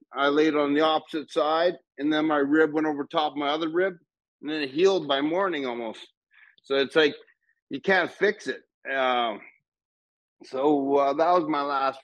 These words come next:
fight. I, after that, I was, like, done, man. I was like,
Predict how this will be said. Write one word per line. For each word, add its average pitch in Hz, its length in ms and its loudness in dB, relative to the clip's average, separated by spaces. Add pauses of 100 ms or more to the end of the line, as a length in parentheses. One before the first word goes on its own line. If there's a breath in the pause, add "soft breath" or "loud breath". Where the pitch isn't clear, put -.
(100)
fight. 147 320 0
I, 131 240 -2
after 131 420 -4
that, 131 320 0
I 127 80 -2
was, 123 280 -8
like, 113 240 -6 (1120)
done, 117 400 2
man. 107 200 -4
I 110 200 0
was 110 80 -2
like, 107 260 -4